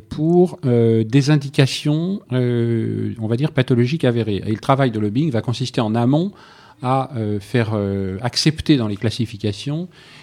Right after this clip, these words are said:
euh, des troubles qui en soi sont absolument pas graves, euh, et qui sont même naturels. Bon, euh, autrement dit, euh, par la, la petite porte de la gravité, euh,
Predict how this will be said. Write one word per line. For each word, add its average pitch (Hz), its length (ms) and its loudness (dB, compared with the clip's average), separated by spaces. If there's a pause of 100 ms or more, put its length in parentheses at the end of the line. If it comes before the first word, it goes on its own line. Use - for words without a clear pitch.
(120)
euh, 113 580 2
des 113 140 0
troubles 185 240 -2
qui 123 140 0
en 117 80 4
soi 165 400 2
sont 127 320 -4
absolument 123 460 2
pas 113 140 2
graves, 180 340 2 (560)
euh, 117 440 4
et 123 120 4
qui 123 120 -2
sont - 140 0
même 160 180 4
naturels. 120 500 2 (240)
Bon, 101 260 -2
euh, 98 840 -4
autrement 170 440 6
dit, 143 400 0
euh, 110 320 0
par 135 200 4
la, 120 340 4 (380)
la 135 100 2
petite - 220 -4
porte - 380 2
de 110 240 -2
la 117 160 0
gravité, 151 1080 2
euh, 110 420 -6